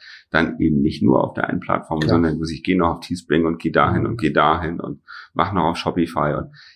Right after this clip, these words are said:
Speaker 1: ja, also du musst heute, wenn du Online-Händler sein willst, musst du einfach auf mehreren Plattformen sein. Wenn du physische Güter anbietest, äh, wenn du auch digitale Produkte anbietest, gibt's geile Plattformen, aber auch
Speaker 2: Mhm.
Speaker 1: da würde ich so sehen, dass man eben nicht nur auf einer Plattform ist.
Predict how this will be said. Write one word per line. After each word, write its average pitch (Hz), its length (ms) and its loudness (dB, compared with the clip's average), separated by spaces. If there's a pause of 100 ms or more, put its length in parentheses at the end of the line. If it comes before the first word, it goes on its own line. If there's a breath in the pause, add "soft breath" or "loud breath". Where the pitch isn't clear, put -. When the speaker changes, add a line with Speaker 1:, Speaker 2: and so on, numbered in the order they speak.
Speaker 1:
ja, - 400 2
also 80 300 0 (440)
du 90 80 4
musst 120 240 4
heute, 101 460 2
wenn 82 100 2
du 85 120 2
Online-Händler 85 840 2
sein 98 320 2
willst, 98 240 -4
musst - 200 -4
du - 40 -2
einfach - 280 -6
auf 71 120 -16
mehreren 80 400 0
Plattformen 71 560 -2
sein. 101 260 2
Wenn 87 120 2
du 85 60 0
physische 117 480 2
Güter 98 300 -2
anbietest, 92 500 -2 (500 loud breath)
äh, 78 260 4
wenn 85 160 4
du 80 280 4
auch - 260 -2 (520)
digitale 107 420 2
Produkte 80 420 -2
anbietest, 80 540 -2
gibt's - 240 -6
geile 69 240 2
Plattformen, - 460 -2
aber 69 200 2
auch - 120 2
Speaker 2:
Mhm. 113 60 -2
Speaker 1:
da 67 180 2
würde 85 120 0
ich - 60 -8
so 76 120 0
sehen, 78 120 2
dass - 180 -8
man 73 160 0
eben 69 260 0
nicht - 220 -2
nur - 120 -4
auf - 140 -10
einer 76 180 2
Plattform - 580 -6
ist. - 280 -4